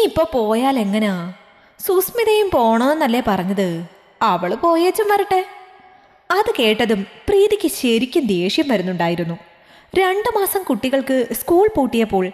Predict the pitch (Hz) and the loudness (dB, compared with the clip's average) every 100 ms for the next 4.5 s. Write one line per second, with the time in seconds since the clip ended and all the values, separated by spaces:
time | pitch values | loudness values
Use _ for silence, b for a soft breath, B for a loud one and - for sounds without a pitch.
0 | - B B 254 339 403 403 415 415 294 | -10 B B 0 2 4 2 0 0 0
1 | 294 233 214 254 302 294 262 254 208 185 | 0 0 0 0 0 0 0 -2 -2 -2
2 | 220 285 277 269 254 233 - 214 196 196 | -2 -2 -2 0 0 0 -4 -4 0 0
3 | 247 294 311 302 302 277 208 180 170 196 | 2 2 0 0 2 2 2 0 0 0
4 | 247 294 220 180 | 0 2 0 -2